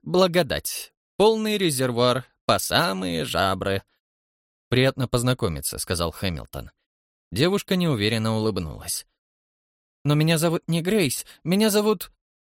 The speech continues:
Лоус оттолкнул ее и склонился к Хэмилтону.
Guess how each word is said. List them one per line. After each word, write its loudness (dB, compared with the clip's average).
Лоус 2
оттолкнул -2
ее -2
и -6
склонился -2
к -20
Хэмилтону. -8